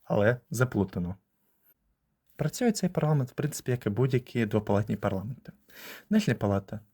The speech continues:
ініціює законодавчий акт, а верхня палата приймає рішення про його затвердження і прийняття. Ну,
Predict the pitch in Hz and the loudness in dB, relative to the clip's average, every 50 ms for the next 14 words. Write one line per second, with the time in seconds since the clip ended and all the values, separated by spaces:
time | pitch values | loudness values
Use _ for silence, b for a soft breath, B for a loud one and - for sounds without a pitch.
0 | _ _ _ _ 151 139 147 143 - - - 170 170 196 208 220 220 214 208 214 | _ _ _ _ 2 2 2 2 0 -2 0 2 4 4 4 4 4 2 0 0
1 | - 170 151 160 - - 160 160 151 135 147 143 139 - - - - 135 127 123 | -4 -4 -4 -2 0 2 2 2 2 2 2 2 2 -2 -6 -4 -2 0 0 0
2 | 127 127 - _ - _ _ B B B B B B B 107 101 98 135 139 - | -2 -4 -6 _ -20 _ _ B B B B B B B 0 4 4 4 4 4
3 | 175 170 - - 147 143 143 - - 123 - - - 110 104 107 107 104 104 117 | 0 0 0 0 0 0 0 -2 -6 -10 -8 -4 -2 0 2 2 2 2 2 2
4 | 131 - - - 131 127 135 135 - _ _ _ _ 107 104 98 92 101 101 - | 0 0 -2 -4 -4 -2 -4 -6 -8 _ _ _ _ 0 0 0 2 0 0 0
5 | 101 101 - 95 95 - - - - 92 - - _ _ _ _ _ _ _ _ | -4 -2 -2 -2 -2 -2 -8 -10 -8 -8 -10 -10 _ _ _ _ _ _ _ _
6 | _ _ - - - - 101 98 95 95 95 - - 92 95 - _ _ _ _ | _ _ -10 -4 0 0 2 2 2 0 -2 -4 -6 -8 -8 -8 _ _ _ _
7 | _ _ _ _ _ _ _ _ - - - _ _ _ _ _ _ _ 143 165 | _ _ _ _ _ _ _ _ -20 -20 -20 _ _ _ _ _ _ _ 0 0
8 | 190 - | 0 0